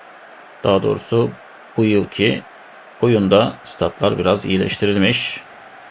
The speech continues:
Şimdi bir uzun top, sol kanatta boşluk. Jureskin'e doğru. Ortayı açıyor. Halson. Atamadık golü.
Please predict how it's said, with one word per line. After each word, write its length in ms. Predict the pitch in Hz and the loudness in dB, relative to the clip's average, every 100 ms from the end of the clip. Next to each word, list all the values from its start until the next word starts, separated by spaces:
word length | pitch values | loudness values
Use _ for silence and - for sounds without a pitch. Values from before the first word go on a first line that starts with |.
| - - - - | -20 -20 -20 -14
Şimdi 260 | - 110 123 | -8 -6 0
bir 80 | |
uzun 280 | 120 110 110 | 2 2 0
top, 240 | 98 104 104 | 2 0 0
sol 240 | 101 95 | 2 2
kanatta 440 | 95 98 95 107 | 2 0 2 4
boşluk. 380 | 107 107 - 95 | 6 4 2 -2
Jureskin'e 540 | 98 92 101 - 107 101 | 0 0 0 0 -2 4
doğru. 440 | 101 98 101 127 - - - - - - - - - - - - - - - - - - | 4 8 6 6 0 -20 -20 -20 -20 -20 -20 -20 -20 -20 -20 -20 -20 -20 -20 -20 -18 0
Ortayı 440 | 160 147 - 123 | 4 4 4 4
açıyor. 600 | 180 185 - 185 196 196 - - - | 4 2 4 8 6 4 -6 -16 -10
Halson. 640 | - 139 127 - 143 151 - - - - - - - - - - - - - | -2 0 0 0 2 2 0 -8 -18 -18 -18 -18 -18 -18 -18 -18 -18 -14 -12
Atamadık 500 | - - 127 123 - | -4 0 2 0 2
golü. 360 | 117 113 120 | 4 6 6